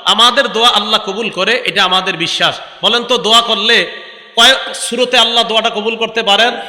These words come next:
তিন সুরতে। অদৃশ্য থেকে দোয়া করার শ্রেষ্ঠ দৃষ্টান্ত মুহাম্মদ রাসূলুল্লাহ সাল্লাল্লাহু আলাইহি সাল্লাম একটা দোয়া করছে, এই দোয়াটা শোনেন। সহিহ ইবনে হিব্বান কিতাবের নাম সাত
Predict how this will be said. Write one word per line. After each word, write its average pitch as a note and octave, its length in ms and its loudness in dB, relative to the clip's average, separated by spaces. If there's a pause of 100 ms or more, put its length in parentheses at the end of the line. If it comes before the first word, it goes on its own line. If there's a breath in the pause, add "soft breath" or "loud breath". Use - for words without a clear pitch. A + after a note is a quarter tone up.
(140)
তিন F3 140 -4
সুরতে। D3 420 -6 (1040)
অদৃশ্য C#4+ 600 0
থেকে C4+ 260 0
দোয়া A#3 220 2
করার G#3+ 340 0
শ্রেষ্ঠ - 500 -2
দৃষ্টান্ত F#3+ 640 -2 (400)
মুহাম্মদ G#3 460 -4
রাসূলুল্লাহ E3+ 1080 0
সাল্লাল্লাহু F#3+ 520 0
আলাইহি F#3+ 180 0
সাল্লাম F3 240 -2
একটা D#3+ 200 -4
দোয়া D#3 220 0
করছে, - 380 -10 (100)
এই F3+ 120 -2
দোয়াটা D#3+ 300 -2
শোনেন। C#3 280 -10 (320)
সহিহ G#3+ 280 0
ইবনে G#3+ 140 -4
হিব্বান G3 400 -6
কিতাবের F#3 440 -4
নাম D3+ 240 -2 (260)
সাত G#3 280 0